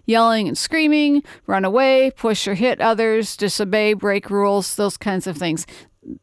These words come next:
Not really, I mean, I didn't even do those kind of things when I was a child. Anyway, okay, that's totally off topic. But the reason I brought this list up is because the,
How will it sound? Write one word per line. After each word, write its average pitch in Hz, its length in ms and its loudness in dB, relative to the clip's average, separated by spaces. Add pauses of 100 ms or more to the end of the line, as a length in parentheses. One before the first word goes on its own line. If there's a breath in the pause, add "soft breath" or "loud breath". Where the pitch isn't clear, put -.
(260)
Not 226 380 0
really, 220 240 2
I 190 200 -2
mean, 226 120 2
I 233 100 2
didn't 233 200 2
even 202 500 0
do 208 120 2
those 202 200 0
kind 190 160 -2
of 165 40 0
things 190 220 -2
when 185 80 -4
I 180 60 0
was 156 80 -6
a 165 60 -10
child. 175 440 0 (1040 loud breath)
Anyway, 196 400 -2 (100)
okay, 190 220 -4 (140)
that's 226 240 0
totally 208 260 0
off 175 180 0
topic. - 440 -4
But 233 200 2 (280 loud breath)
the 269 80 2
reason 370 320 2
I 330 40 2
brought 254 280 0
this 233 180 -2
list 254 340 0
up 240 240 0
is 226 200 -2
because 220 420 -4 (1040 loud breath)
the, 233 480 0